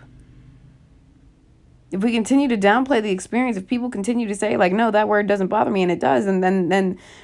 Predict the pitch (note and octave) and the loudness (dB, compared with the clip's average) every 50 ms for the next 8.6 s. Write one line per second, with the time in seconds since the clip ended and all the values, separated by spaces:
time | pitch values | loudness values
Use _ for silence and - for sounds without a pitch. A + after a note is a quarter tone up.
0 | - - _ - - F3+ F3 G#3 G#3+ - G#3+ A3+ B3 C4 - C4 - - - _ | -20 -20 _ -16 -8 -4 -2 -2 -2 0 2 2 4 4 4 4 2 0 -6 _
1 | _ _ _ - - - C#4 D4 D4+ D4+ C4+ A3 - - G3 A#3 C4+ E3 - B3 | _ _ _ -12 -4 0 2 2 4 4 2 2 2 4 4 4 4 4 4 2
2 | A#3 - - - E3 B2+ - - _ _ _ _ _ _ _ _ _ _ _ _ | 2 0 -2 -4 -6 -6 -6 -10 _ _ _ _ _ _ _ _ _ _ _ _
3 | _ _ _ _ - _ _ _ _ _ _ _ _ _ _ _ - - _ _ | _ _ _ _ -20 _ _ _ _ _ _ _ _ _ _ _ -20 -20 _ _
4 | _ - - - - - - - - - - - - G3 G3+ G#3 G3+ G#3 G#3+ A3+ | _ -20 -20 -20 -20 -20 -20 -20 -20 -20 -20 -10 -4 0 0 2 4 4 4 4
5 | C#4 D4 D4+ B3+ G3+ G3 C#3+ G#2 - - - - - - - - - - - - | 4 2 0 0 0 -2 -2 -4 -6 -12 -18 -20 -20 -20 -20 -20 -20 -20 -20 -20
6 | - - - - - - - - - - - - - - - - - - - G#3 | -20 -20 -20 -20 -20 -20 -20 -20 -20 -20 -20 -20 -20 -20 -20 -20 -16 -10 -6 0
7 | F#3+ A3 G#3 G#3 F#3+ A#3+ B3+ C#4 C#4 B3+ B3 - - - A3 A3+ A#3+ C4 - A#3+ | 4 4 4 4 4 2 2 4 2 0 -2 -2 0 0 2 2 2 2 2 0
8 | - - - - G#3+ G#3+ G#3+ - - - - | 0 -2 -4 -2 -2 -2 -2 -4 -10 -16 -16